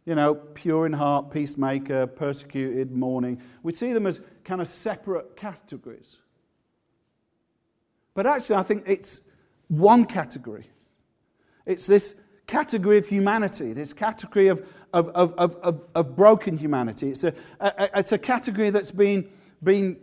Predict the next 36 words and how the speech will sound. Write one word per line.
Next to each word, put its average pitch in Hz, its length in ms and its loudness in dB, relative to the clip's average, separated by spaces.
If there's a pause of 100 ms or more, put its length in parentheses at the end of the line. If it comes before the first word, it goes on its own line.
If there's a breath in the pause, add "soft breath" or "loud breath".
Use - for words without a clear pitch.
(140)
called 220 420 6
by 196 180 2
Jesus 180 460 -2
and 151 180 0 (100)
healed 233 320 2
by 160 180 4
Jesus 139 400 0
in 214 100 2
that 208 180 0
crowd 202 360 4
and 151 120 2
embraced 196 480 2
by 160 180 2
him 139 120 2
and 139 100 0
delivered 190 460 6
and 131 180 0 (240 loud breath)
felt 214 260 6
the 185 60 -4
touch 202 300 -6
of 196 60 -8
his 196 140 -6
hands. 196 360 -6
It's 170 140 -14
that 226 220 -4
category. 123 580 -10 (4000 soft breath)
So 240 380 0
I 196 80 2
was, 185 200 2 (140)
I 202 80 2
was 214 140 2
thinking 254 320 4
of, 233 180 2 (100)
uh, - 40 -8
uh, 170 340 0
of 156 140 2